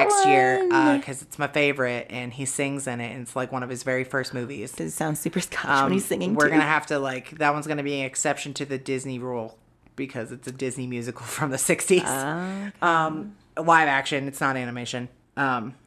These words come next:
Speaker 2: Yeah.
Speaker 1: But yeah, no, I think people just let him do whatever the fuck he want, 'cause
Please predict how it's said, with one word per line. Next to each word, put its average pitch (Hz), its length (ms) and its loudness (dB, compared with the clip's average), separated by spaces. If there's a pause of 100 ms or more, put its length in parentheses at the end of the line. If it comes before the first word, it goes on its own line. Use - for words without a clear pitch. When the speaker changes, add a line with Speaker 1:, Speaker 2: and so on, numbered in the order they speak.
Speaker 2:
Yeah. - 100 -8
Speaker 1:
But 147 140 2
yeah, 123 320 2
no, 143 260 0
I 170 160 2
think 208 380 0
people 175 240 0
just 156 240 -2
let 139 160 0
him 135 120 -4
do 131 140 -4
whatever 127 240 -4
the 120 80 -8
fuck 135 220 0
he 147 80 -10
want, 120 320 -8
'cause 120 120 -8